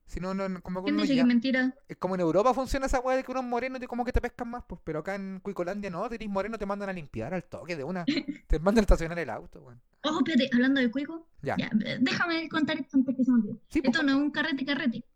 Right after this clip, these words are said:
Speaker 1: Ya.
Speaker 2: Pero es típico que en la universidad uno carretea.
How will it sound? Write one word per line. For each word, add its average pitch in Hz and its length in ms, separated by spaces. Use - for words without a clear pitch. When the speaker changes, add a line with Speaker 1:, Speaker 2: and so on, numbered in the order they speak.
Speaker 1:
Ya. 147 160
Speaker 2:
Pero 240 340
es 226 180
típico 330 320
que 294 60
en 285 40
la 285 80
universidad 277 440
uno 285 300
carretea. 294 480